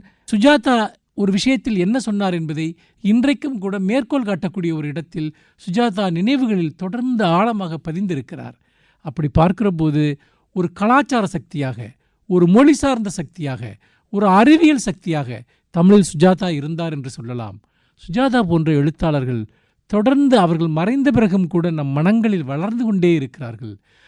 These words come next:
அவர்களுடைய ஆளுமை என்பது முடிவற்றதாக நம் மனதில் வியாபித்து கொண்டே இருக்கிறது. அந்த வகையில்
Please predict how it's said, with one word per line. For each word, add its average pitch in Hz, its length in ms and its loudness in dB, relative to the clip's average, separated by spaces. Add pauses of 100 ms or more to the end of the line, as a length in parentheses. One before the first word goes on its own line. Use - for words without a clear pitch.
(140)
அவர்களுடைய 190 480 0
ஆளுமை 277 400 8
என்பது 170 340 -2
முடிவற்றதாக 185 720 -2 (480)
நம் 170 180 -2
மனதில் 220 340 2
வியாபித்து 220 480 4
கொண்டே 156 320 -4
இருக்கிறது. 123 480 -8 (520)
அந்த 175 240 2
வகையில் 156 420 2